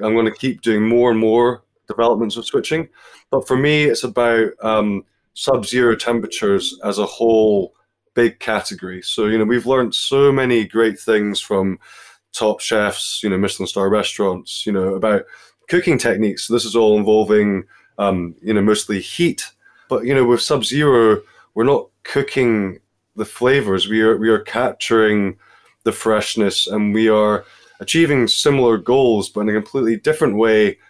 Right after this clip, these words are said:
and really kind of keeping the flavors. So, for example, we have switching. Another thing I've been working a lot on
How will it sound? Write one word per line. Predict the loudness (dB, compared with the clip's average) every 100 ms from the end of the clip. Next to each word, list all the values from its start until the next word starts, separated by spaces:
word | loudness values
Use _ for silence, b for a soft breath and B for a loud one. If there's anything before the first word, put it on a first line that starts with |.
| b
and | -2 0 2
really | 2 2
kind | 2 -2
of | -4
keeping | -8 -4 -2 -2
the | -2
flavors. | 0 2 2 0
So, | 0 -2
for | 0
example, | 0 0 0 0 0 2
we | 0
have | 0 -2 -4
switching. | -2 0 0 0 0 -2 b b b b
Another | -2 0 2
thing | 2 2 2
I've | 0 0
been | 2
working | 2 0 -2 -4 -2
a |
lot | -2 0 0 0
on | 0 0 0 -4